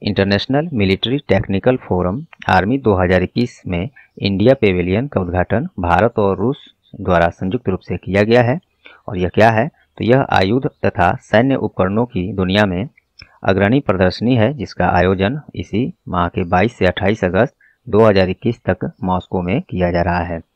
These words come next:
रसिया से ये संबंधित बात है, रूस से, उसके बारे में देख लेते हैं। रूस का राजधानी वही मॉस्को है। राजधा-, इसका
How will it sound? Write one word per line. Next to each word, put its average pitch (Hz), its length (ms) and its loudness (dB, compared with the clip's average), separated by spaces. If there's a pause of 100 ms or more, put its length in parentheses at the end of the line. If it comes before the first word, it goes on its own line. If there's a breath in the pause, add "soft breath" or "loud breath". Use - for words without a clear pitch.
(480 soft breath)
रसिया 90 300 0
से 110 140 2
ये 107 220 4
संबंधित 98 420 -4
बात 104 240 0
है, 127 200 -4
रूस 95 300 -8
से, 107 160 -2
उसके - 300 -12
बारे 95 200 -6
में 98 100 -2
देख 98 160 -2
लेते 107 180 -2
हैं। 110 220 0 (460)
रूस 98 300 -2 (140)
का 92 80 -4
राजधानी 90 340 -2
वही 107 320 0
मॉस्को 101 340 -6
है। 107 220 2 (540 soft breath)
राजधा-, 90 380 0
इसका 90 480 0